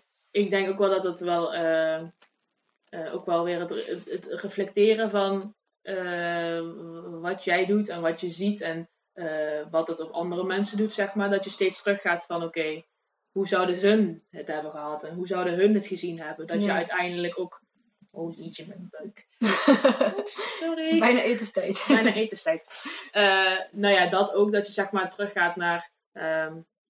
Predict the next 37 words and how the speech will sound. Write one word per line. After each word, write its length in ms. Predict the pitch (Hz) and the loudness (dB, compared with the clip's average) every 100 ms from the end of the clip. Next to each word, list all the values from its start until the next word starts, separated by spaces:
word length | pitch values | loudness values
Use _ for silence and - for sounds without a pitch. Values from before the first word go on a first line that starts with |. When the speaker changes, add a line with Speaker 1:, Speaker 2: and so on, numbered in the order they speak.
| _ _ _ _ _ - | _ _ _ _ _ -12
Speaker 1:
ja, 320 | 170 165 - - | -8 -8 -10 -12
hoe 100 | 220 | -10
zeg 220 | 277 - | -10 -8
je 60 | |
dat 160 | 196 - | -8 -8
nou? 200 | 123 127 - _ _ | -10 -12 -16 _ _
Ja, 360 | 330 359 254 269 | -10 -8 -8 -8
ik 60 | |
had 140 | 269 262 | -12 -12
zo'n 100 | 262 | -10
heel 160 | 285 | -10
leuk 160 | 262 254 | -8 -6
idee 300 | 233 240 269 | -4 -2 -2
in 60 | |
mijn 120 | 208 165 | -4 -4
hoofd. 260 | 156 - | -6 -6
Speaker 2:
Eh, 280 | - 190 190 | -2 -2 -2
toen 140 | - | -4
kwam 140 | 208 262 | 0 4
Speaker 1:
Komt 140 | 202 | 4
er 60 | 220 | 2
Speaker 2:
kwam 120 | 208 | 2
Speaker 1:
gewoon 40 | 208 202 | 4 4
Speaker 2:
mijn 100 | 294 | 4
Speaker 1:
niet 80 | - | 4
Speaker 2:
buik. 120 | 233 | 6
Speaker 1:
uit 140 | 226 202 | 6 4
en 100 | 180 | 2
toen 160 | 202 | 2
kwam 140 | 202 180 | 2 -4
mijn 140 | 165 | -4
buik 360 | 175 190 175 160 | 0 0 0 -6
naar. 400 | 151 143 156 - _ - - _ _ - | -8 -4 -6 -8 _ -20 -20 _ _ -10
Ehm, 600 | 185 180 180 180 180 180 _ _ _ _ - | -4 0 0 0 -2 -8 _ _ _ _ -10
nee, 480 | 165 170 185 180 - | -4 -2 -2 -4 -8
dat 340 | 202 180 180 | -6 -6 -4
je, 420 | 185 180 175 170 | 0 2 2 2